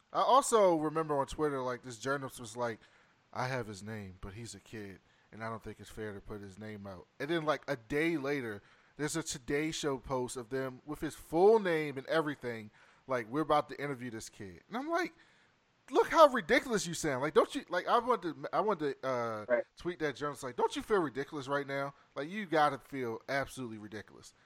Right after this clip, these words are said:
Speaker 1: after being played like this." Because it happens over and over. It's like wash and repeat, wash and repeat. Uh, and then the last big thing <laughs> was those Fyre Fest documentaries,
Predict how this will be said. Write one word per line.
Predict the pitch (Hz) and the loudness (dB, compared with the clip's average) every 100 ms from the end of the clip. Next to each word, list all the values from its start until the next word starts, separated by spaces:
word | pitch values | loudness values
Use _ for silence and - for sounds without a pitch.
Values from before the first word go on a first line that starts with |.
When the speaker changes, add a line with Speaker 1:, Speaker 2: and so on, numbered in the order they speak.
| _ _ - | _ _ -8
Speaker 1:
after | 123 - | -6 -6
being | 117 123 107 | -10 -10 -8
played | 113 110 98 | -8 -8 -8
like | 92 87 | -14 -16
this." | 65 - - _ | -20 -20 -20 _
Because | 131 - 156 139 | -16 -8 -8 -4
it | 170 - | -4 -2
happens | 185 165 196 139 | 0 0 0 0
over | 170 170 | 0 2
and | 175 | 0
over. | 180 | 0
It's | |
like | 196 165 117 - | -2 -2 -8 -8
wash | 110 147 165 170 | 2 2 2 -4
and | |
repeat, | 151 - 101 101 | -8 -10 -10 -6
wash | 120 117 | -6 -6
and | 110 | -14
repeat. | - 92 _ _ _ _ _ _ - | -16 -20 _ _ _ _ _ _ 2
Uh, | 131 131 123 | 6 6 4
and | 143 | 2
then | 185 | 2
the | 175 | 8
last | 190 196 - | 10 8 6
big | 175 - | 0 2
thing | 151 139 135 - 196 | 0 0 -4 2 6
<laughs> | 156 127 - - _ - | 6 6 -4 -18 _ -6
was | 139 131 | -6 0
those | 147 139 | 2 2
Fyre | - 151 151 143 | 6 8 8 4
Fest | 131 113 - | -2 -4 -2
documentaries, | 123 117 110 110 104 101 107 - | -2 -2 -6 -10 -8 -12 -14 -18